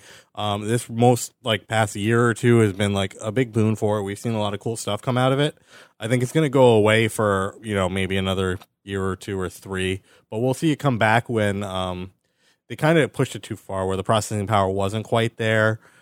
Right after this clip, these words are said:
and the tech wasn't quite there for everyone to enjoy it. Like, the headsets are just a little too heavy. The screen door effect is just a little too much. The wires are just a little too annoying. So I feel like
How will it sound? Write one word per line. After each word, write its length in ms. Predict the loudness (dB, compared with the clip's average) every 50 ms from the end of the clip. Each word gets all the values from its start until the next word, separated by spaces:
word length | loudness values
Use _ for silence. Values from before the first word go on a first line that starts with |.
| _ _ _
and 140 | -14 -10 -10
the 80 | -10
tech 240 | -10 -6 -6 -6 -6 -6
wasn't 600 | -12 -12 -10 -6 -4 -2 -2 -2 -2 -6 -8 -6
quite 240 | -4 -2 -2 -2 -2
there 160 | -4 -4 -4
for 160 | -4 -6 -10
everyone 400 | -8 -8 -8 -8 -6 -4 -4 -4
to 160 | -4 -4 -6
enjoy 380 | -6 -8 -8 -8 -8 -6 -6 -6
it. 60 | -6
Like, 140 | -8 -10 -10
the 100 | -10 -6
headsets 380 | -6 -6 -6 -6 -8 -10 -8 -8
are 80 | -10
just 260 | -10 -10 -14 -16 -16 _ _ _ _ _ _ _
a 120 | -4 0 2
little 640 | 4 4 4 6 8 8 10 10 10 8 4 2
too 240 | 0 -4 -4 -2 -2
heavy. 540 | 0 -2 -2 -2 -4 -6 -10 -10 -12 -14 _ _ _ _ _ _ _ _
The 60 | -18
screen 360 | -16 -16 -14 -10 -8 -8 -4 -2
door 180 | -2 0 0
effect 300 | -2 -2 -4 -6 -6 _
is 120 | -12 -16 -10
just 260 | -10 -10 -10 -10 _ _ -8
a 100 | -4 -4
little 640 | -2 0 0 2 2 6 6 8 8 8 6 4
too 240 | 2 0 -4 -4 -4
much. 480 | -4 -6 -6 -8 -10 -14 -18 -20 -20 _ _ _ _ _ _
The 120 | -10 -8 -8
wires 600 | -4 -4 -2 -2 0 0 0 2 0 0 -2 -4
are 100 | -6 -4
just 200 | -4 -4 -4 -2
a 60 | -4
little 520 | -2 -2 -2 -2 0 0 0 0 -2 -4
too 220 | -6 -8 -8 -8 -8
annoying. 380 | -6 -6 -8 -8 -8 -10 -12
So 120 | -10 -10 -8
I 120 | -8 -8
feel 260 | -8 -6 -4 -2 0
like 380 | 2 2 2 2 2 0 -4